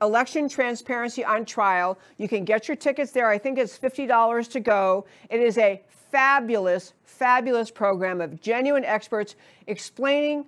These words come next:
so you can understand how election transparency is possible. Election transparency does not exist.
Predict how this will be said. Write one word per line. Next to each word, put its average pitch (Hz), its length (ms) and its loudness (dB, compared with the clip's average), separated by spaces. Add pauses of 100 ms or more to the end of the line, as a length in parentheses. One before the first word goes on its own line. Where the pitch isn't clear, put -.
so - 140 -12
you 254 100 -4
can 262 120 -4
understand 262 500 -4
how 202 380 0 (320)
election 226 360 -2
transparency 254 720 -4
is 175 140 -8
possible. 302 640 2 (240)
Election 233 380 -2
transparency 226 720 -2
does 180 220 -6
not 214 340 4
exist. 226 560 -2